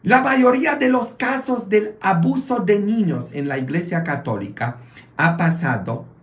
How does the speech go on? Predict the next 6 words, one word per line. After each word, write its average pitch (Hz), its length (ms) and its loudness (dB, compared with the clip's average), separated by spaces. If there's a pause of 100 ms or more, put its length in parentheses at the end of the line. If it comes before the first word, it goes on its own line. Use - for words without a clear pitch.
(1300)
en 135 240 0
familias 127 720 0
muy 143 360 2
allegadas 127 720 0
al 123 180 0
sacerdote, 107 880 -4